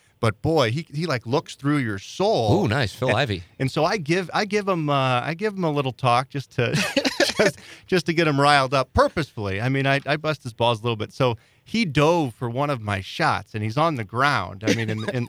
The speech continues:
Speaker 1: in the game. And it was a, it wa-, I mean, he's athletic, so when he dives, he's got a good shot at it, and he's really one of the only guys that does dive. So he <laughs> dives,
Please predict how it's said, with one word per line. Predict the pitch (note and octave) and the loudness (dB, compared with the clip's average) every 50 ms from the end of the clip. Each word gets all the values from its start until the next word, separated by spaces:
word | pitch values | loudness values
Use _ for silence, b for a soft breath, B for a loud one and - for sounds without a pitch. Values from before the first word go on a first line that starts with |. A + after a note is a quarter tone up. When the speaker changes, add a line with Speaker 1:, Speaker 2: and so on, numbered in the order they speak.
| - | -4
Speaker 1:
in | B2+ B2 A#2 | -4 -4 -4
the | A2 G#2 | -4 -2
game. | G#2 A#2+ B2 A#2 A2 G#2 | -2 0 0 0 0 0
And | G#2 A#2+ | -2 -2
it | D#3 - | -4 -4
was | D3+ A#2+ A#2+ | -4 -2 -2
a, | A2+ G#2+ G2 - B B B B B B | -2 -2 -2 -6 B B B B B B
it | F3+ | 2
wa-, | E3+ F3+ - E3+ F3 - - D3 | 2 2 0 -4 -8 -8 -6 -4
I | D#3 | -2
mean, | C#3+ C#3 B2+ - _ - | -2 -2 -2 -6 _ -6
he's | C#3+ A3 B3+ C#4 G#3+ | -4 -2 0 0 2
athletic, | G#3 F#3 D#3 - - C#3+ C3+ A#2 G2+ F#2+ | 2 0 0 0 0 0 0 0 0 -4
so | - - B2+ | -4 -4 -2
when | B2+ C3 | -2 -2
he | D3 G3+ G3+ | -2 -4 -6
dives, | C#3+ B2 D3+ D3 D3 C3 A2+ A2 G#2+ | -2 0 0 2 2 0 -2 -4 -6
he's | D#3 G3+ G3 | -10 -12 -8
got | - E3 | -6 -6
a | C3+ | -4
good | A2 A#2+ A2+ G2 | -2 -4 -4 -4
shot | - - A#2+ A2+ A2 | -2 -2 0 0 0
at | G2+ | -2
it, | G2 | -4
and | A2 A#2 | -4 -4
he's | A#2+ A#2+ | -2 0
really | F3+ A#3 A#3 D#3 | 0 0 0 0
one | B2 B2 | 0 0
of | A#2 A2 | 0 0
the | A2 | 0
only | A#2 B2+ A#2 | 0 -2 -2
guys | G#2+ G2+ G#2+ A2 A#2 A2+ G#2 - | -2 -2 0 0 0 0 -2 -8
that | G2+ F#2 - | -14 -10 -2
does | - B2 D3+ D#3 C3 | 0 0 0 0 -2
dive. | - G#2+ F#2+ F#2+ F2+ F#2 - | -4 -4 -4 -4 -6 -12 -8
So | - C3 B2+ | -4 -4 -4
he | - - G#3 E3+ | -2 -4 -6 -6
<laughs> | C3+ - - - | -6 -8 0 2
dives, | C#3 D3+ D3 A#2+ A2+ A2 | 2 4 4 2 0 -2